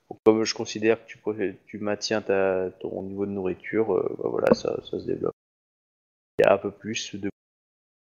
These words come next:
ça commence à restaurer. C'est pas le, le plein, le plein bouffe, là, faut la, une troisième caravane, mais, euh, commence à, à améliorer. Vous avez du riz, donc vous, vous êtes très content.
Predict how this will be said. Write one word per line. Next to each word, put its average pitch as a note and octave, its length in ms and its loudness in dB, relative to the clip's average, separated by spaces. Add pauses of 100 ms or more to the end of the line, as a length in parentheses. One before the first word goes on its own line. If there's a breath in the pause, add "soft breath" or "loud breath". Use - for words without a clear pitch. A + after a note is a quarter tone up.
(140)
ça F#2 80 -2
commence F#2+ 400 -2
à F#2 60 4
restaurer. F#2 580 0 (320 loud breath)
C'est - 180 0
pas A2 140 12
le, G#2 200 4
le G2+ 160 -6
plein, A2 460 -2
le G2+ 160 -4
plein G2+ 320 -6
bouffe, A#2+ 460 -8
là, C#3+ 100 -6
faut F2+ 180 0
la, G1+ 520 -2
une - 100 -14
troisième G2 340 -6
caravane, G2+ 520 0
mais, F#2+ 180 -2
euh, F#2 100 -4 (800 soft breath)
commence A#2 460 2
à, F#2+ 380 4 (440)
à F#2+ 260 2
améliorer. G2 480 2 (920)
Vous F#2+ 60 2
avez F#2+ 100 0
du F#2+ 140 -4
riz, A2+ 180 4
donc G#2+ 220 -4
vous, G#2+ 240 -4
vous A2+ 120 2
êtes F#2+ 120 2
très - 180 -2
content. - 360 -4